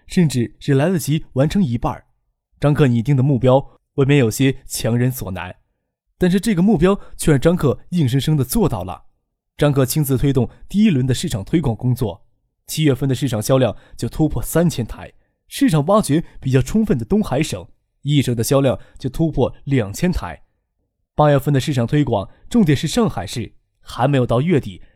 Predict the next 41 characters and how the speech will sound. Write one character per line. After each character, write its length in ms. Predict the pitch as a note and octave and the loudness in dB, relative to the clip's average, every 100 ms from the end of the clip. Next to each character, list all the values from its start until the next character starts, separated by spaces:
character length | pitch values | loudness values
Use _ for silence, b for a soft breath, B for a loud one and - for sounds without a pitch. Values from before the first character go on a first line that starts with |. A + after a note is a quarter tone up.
| - | -12
上 200 | - C#3+ | 0 0
海 140 | B2+ | 0
市 240 | A2 B2+ A2+ b b | -2 -2 -4 b b
已 120 | B2 | -2
经 120 | C#3 | 0
突 200 | B2+ D#3+ | 0 -2
破 160 | D#3+ A#2+ | 0 -2
了 160 | F2+ b | -2 b
一 120 | - E3+ | -6 -2
千 200 | G3 F3 | 0 0
五 200 | B2+ F#3+ | -2 -4
百 160 | E3 | -4
台， 320 | - F#2+ F2 - _ _ _ _ | -6 -10 -14 -20 _ _ _ _
而 160 | C3+ | -4
东 180 | C#3 F3 | 0 0
海 140 | D3+ D3+ | 0 -2
省 140 | C3 | 0
的 80 | A#2+ | -2
销 180 | - C#3 | 0 2
量 200 | B2+ G2 b b | 0 -4 b b
也 100 | D#3+ | 2
稳 220 | E3 B2+ | 4 2
定 180 | A#2+ C#3 | 2 0
在 320 | C3 G#2+ G#2+ - | 0 -2 -4 -2
两 220 | C#3+ A2 | 0 0
千 160 | - F3 | -2 -4
台 160 | - A2+ | -2 -6
以 160 | G#2 | -8
上。 300 | F#2+ A2+ - _ _ _ _ _ _ _ _ _ | -12 -12 -14 _ _ _ _ _ _ _ _ _
九 180 | - D3+ | 0 2
五 140 | D3+ C#3+ | 4 4
年 140 | C#3 | 4
的 80 | C#3 | 2
夏 180 | D3 B2+ | 2 0
天， 300 | C3 B2 - _ _ _ _ | 0 -4 -8 _ _ _ _
影 140 | C#3+ | 0
碟 140 | C#3+ E3 | 2 2
机 120 | F3 | 2
的 80 | E3 | 0
售 200 | - C#3+ | 2 2
价 260 | B2+ G2 | 2 -2